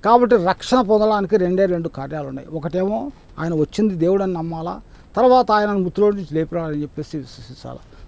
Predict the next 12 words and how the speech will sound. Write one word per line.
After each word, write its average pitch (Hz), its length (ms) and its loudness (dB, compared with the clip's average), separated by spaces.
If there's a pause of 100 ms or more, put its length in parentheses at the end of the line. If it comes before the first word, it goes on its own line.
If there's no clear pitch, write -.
సరే, 240 160 6
వచ్చినాడు, 180 640 0 (520)
అనేక 180 320 -2
కార్యక్రమాలు 160 840 -10
చేసినాడు, 143 600 -12 (680)
చేసి 165 520 2 (320)
మరి 165 260 2
తిరిగి 175 580 6 (300)
లేచినటువంటి 160 680 6
విషయం 156 300 2
మనం 156 240 4
గమనిస్తుంటున్నాం. 147 720 2